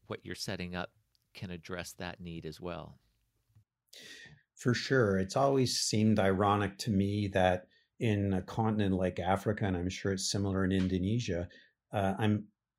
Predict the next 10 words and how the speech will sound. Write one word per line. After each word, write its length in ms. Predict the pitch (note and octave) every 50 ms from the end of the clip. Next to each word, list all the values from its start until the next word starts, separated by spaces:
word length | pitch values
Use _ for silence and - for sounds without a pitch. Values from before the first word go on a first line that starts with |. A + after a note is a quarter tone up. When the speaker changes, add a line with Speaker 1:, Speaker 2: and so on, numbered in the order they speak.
| _ _ -
Speaker 2:
it's 200 | - - - D#3+
always 280 | D#3+ E3+ D#3+ D#3 D#3 -
surprised 520 | - G#2+ - - G2+ G2+ G#2 G#2 G2+ A#2
me 180 | G#2 G2 F#2+ F#2+
that 340 | F#2+ F#2 F2+ F#2 F#2+ - -
when 220 | - - G2+ G2+ G2+
they 100 | G2+ G2+
have 340 | F#2+ G#2 A2 G#2 G2+ F#2+
giraffes 720 | F#2+ - G2 F#2 F#2+ G2 G2 G2 F#2 F#2 - - - - -
and 420 | F2+ F2 F2 E2+ E2+ E2+ E2+ E2